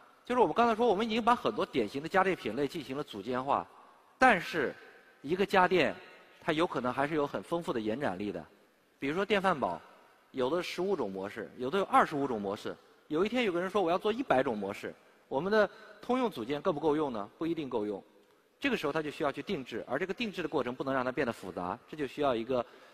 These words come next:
在线的开发平台。如果正常的情况下，大家开发一个A P P是什么模式呢？就是下面这个流程，啊，大概有八步，啊，交互设计、视觉设计、标注切图、U I开发、业务逻辑、A P P调测，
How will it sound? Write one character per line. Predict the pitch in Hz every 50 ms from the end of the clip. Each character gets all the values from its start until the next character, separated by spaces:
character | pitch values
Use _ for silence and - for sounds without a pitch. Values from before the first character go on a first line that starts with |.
| - _ _
在 | - 254 233 180 143
线 | - 170 139 117
的 | 104
开 | - 123 107
发 | 113 110
平 | 101 107 95
台。 | 92 95 82 82 - _ _ _ _ _ _ _ _ _ _ _ _ _ _ _ _ _ _ _
如 | - 240 269
果 | 302 269
正 | - - 311 277
常 | 220 190 165
的 | 160
情 | 143 151
况 | 151 165
下， | 156 147
大 | 190 170
家 | 160 175 170
开 | - 190 190
发 | 180 190 185
一 | 175
个 | 175 175
A | - 190
P | 180 185 190
P | 190 226 202
是 | 160 151
什 | 139 - 123
么 | 117 117
模 | 113 101 104
式 | 110 - 127
呢？ | 113 101 104
就 | - 151
是 | 139 135
下 | - - 202 165
面 | 131 117
这 | 120 110
个 | 101
流 | 101 101 107
程， | - 113 95 87 87 - _ _ _ _ _ _ _ _ _ - -
啊， | 101 104 95 87 87 - - - - _ _ _ _ _
大 | - 156 151
概 | 160 156 143
有 | 123 110 107 101 98 95 95 92 87 82 76 - - _ _ - - _ _ _ -
八 | - 165 170 160
步， | 160 156 - - - - - - - - - _ _ _ _ _ _ -
啊， | - 113 107 101 101 113
交 | - 170 170 175
互 | 170 170 143
设 | - 151 127
计、 | 120 120 113
视 | - - 175
觉 | 147 127 117 113
设 | - 127 110
计、 | 113 110 104 95 87 -
标 | - 160 156 160
注 | 156 147 127
切 | - - 147 135
图、 | - - 117 110
U | 113 127 131
I | 131 127 123
开 | - 127 117
发、 | - 123 120
业 | 123 127 123
务 | 110
逻 | 101 98 101
辑、 | 107 123 113
A | 117 113
P | 123 123
P | 113
调 | - - 95 101
测， | - - 135 95